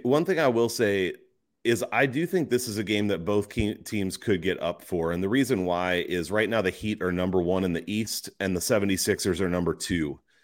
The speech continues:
They're two games back of the Heat. And so, you know, this is a,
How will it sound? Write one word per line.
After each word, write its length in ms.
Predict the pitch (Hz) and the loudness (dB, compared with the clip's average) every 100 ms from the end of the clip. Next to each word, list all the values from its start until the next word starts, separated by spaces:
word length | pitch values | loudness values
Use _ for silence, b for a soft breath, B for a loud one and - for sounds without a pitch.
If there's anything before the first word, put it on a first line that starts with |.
| _ _ | _ _
They're 140 | - 104 | 2 4
two 260 | - 135 | 6 6
games 320 | 127 135 113 87 | 8 6 6 6
back 300 | 101 98 107 | 6 6 4
of 60 | |
the 60 | 85 | 0
Heat. 360 | - 98 104 - | 0 0 0 0
And 160 | 98 | 0
so, 460 | - 104 95 92 92 - | 4 6 6 4 0 0
you 200 | 107 110 | 4 6
know, 120 | 104 | 6
this 220 | 120 135 | 6 4
is 160 | 123 95 | 2 2
a, 300 | 101 95 87 | 2 4 4